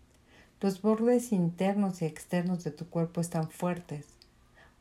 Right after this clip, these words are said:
fuertes para hacer frente a las circunstancias de tu día a día. Ponemos fuertes todos los mecanismos internos y externos de tu cuerpo. Todo tu cuerpo está fuerte.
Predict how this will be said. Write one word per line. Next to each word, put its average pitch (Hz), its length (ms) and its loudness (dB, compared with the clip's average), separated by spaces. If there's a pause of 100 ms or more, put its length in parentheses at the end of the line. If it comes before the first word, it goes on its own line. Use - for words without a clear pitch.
fuertes 175 440 0
para 160 340 0
hacer 160 340 -2
frente 208 460 2
a - 20 2
las 156 220 0
circunstancias 156 920 -4
de 151 100 -4
tu 151 180 -6
día 143 340 -2
a 135 60 -2
día. 135 420 -4 (1700)
Ponemos 180 460 4
fuertes 196 500 0
todos 190 280 0
los 185 180 0
mecanismos 170 800 0
internos 190 640 -2
y 160 40 4
externos 156 580 -4
de 147 120 -2
tu - 120 -14
cuerpo. 165 540 -4 (1160)
Todo 190 260 2
tu 175 220 -4
cuerpo 196 360 0
está 170 240 -2
fuerte. 139 640 -4